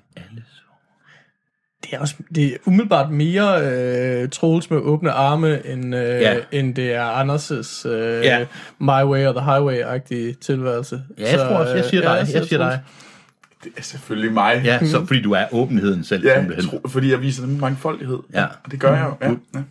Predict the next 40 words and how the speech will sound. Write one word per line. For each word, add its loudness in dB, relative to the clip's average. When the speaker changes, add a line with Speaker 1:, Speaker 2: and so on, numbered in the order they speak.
Speaker 1:
Ja-hatten 2
på -4
dig 2
er -2
så -2
Speaker 3:
Ja. 6
Speaker 1:
tung, 4
at 4
du 0
næsten 0
ikke -6
kan -10
gå, 0
simpelthen. -4
Speaker 3:
<laughs> -4
Øhm, 4
jeg 0
føler 0
mig -2
beskidt. -6
Hvem -4
har -12
sagt -8
det? -10
Speaker 1:
Det 4
kunne 2
Anders 0
godt -8
sige, -12
men -2
det -6
kunne -4
også -10
godt. -20
Speaker 2:
Ja, -2
det 4
er -4
et -14
godt 0
spørgsmål. 0